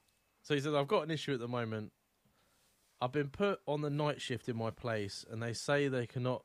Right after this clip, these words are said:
move me back off of it. It's affecting my relationship.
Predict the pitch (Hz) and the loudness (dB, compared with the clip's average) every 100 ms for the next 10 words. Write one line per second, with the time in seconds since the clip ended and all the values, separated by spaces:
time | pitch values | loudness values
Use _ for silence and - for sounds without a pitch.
0 | - 123 123 107 117 107 110 - 120 101 | -4 0 0 0 -4 -2 -2 -2 -4 -4
1 | 82 73 - - - _ _ _ _ 117 | -8 -10 -12 -20 -20 _ _ _ _ -10
2 | - - 160 143 143 139 131 127 123 - | -6 -2 -2 -2 -4 -2 0 0 -2 -4
3 | 104 - 110 - | -8 -2 -2 -2